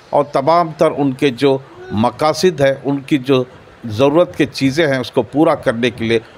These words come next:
वो अपनी मांग को लेकर यहाँ पर पहुँच रहे हैं। हुकूमत जिस तरह से रोकने की कोशिश कर रही है, जिस तरह पुलिस का बल जो इस्तेमाल किया जा रहा है, वो नाकाबिले बर्दाश्त किसानों को होता जा रहा है।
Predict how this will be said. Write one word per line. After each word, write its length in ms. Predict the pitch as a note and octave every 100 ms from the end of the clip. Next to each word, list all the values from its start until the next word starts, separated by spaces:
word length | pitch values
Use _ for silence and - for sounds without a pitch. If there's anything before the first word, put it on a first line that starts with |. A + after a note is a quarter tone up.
| -
वो 60 | B2+
अपनी 280 | B2+ - A#2+
मांग 380 | G2 A#2 C3 A2
को 140 | A#2
लेकर 440 | G#2 A2+ - G#2 - - -
यहाँ 300 | G#2+ A#2 A#2+
पर 200 | A2+ G#2+
पहुँच 400 | - G#2 G2 A#2
रहे 160 | G#2
हैं। 260 | G2 A2 F2+ - - -
हुकूमत 500 | A#2+ A#2+ D#3+ E3 E3 - - - -
जिस 240 | C3+ C3+
तरह 200 | D#3+ D#3+
से 160 | D3+ D3
रोकने 420 | B2 C#3+ F3+ F#3
की 160 | F3+ D3
कोशिश 440 | C3+ C#3 C#3+ B2+
कर 180 | - A#2+
रही 200 | A#2+ A#2+
है, 160 | B2+ B2 - - -
जिस 220 | D#3+ C#3+
तरह 180 | E3 D#3+
पुलिस 500 | D#3 D3 D3+ F3 -
का 120 | D3+
बल 320 | G2+ D#2+ D3
जो 140 | C#3 C#3
इस्तेमाल 460 | - C#3+ C#3 D#3+
किया 240 | C3+ C#3+ C3
जा 180 | A#2+ B2
रहा 160 | B2
है, 200 | A#2 A#2+ - - -
वो 80 | A#2
नाकाबिले 680 | A#2 C3 B2+ B2 A2 A#2+ A2+
बर्दाश्त 600 | F#2 G#2+ B2+ A#2+ - -
किसानों 420 | A#2 B2 A#2 G#2+
को 220 | G2+ A2
होता 340 | A#2+ A2+ G#2+ G2+
जा 200 | A2 G#2
रहा 200 | G#2+ G2
है। 240 | A2+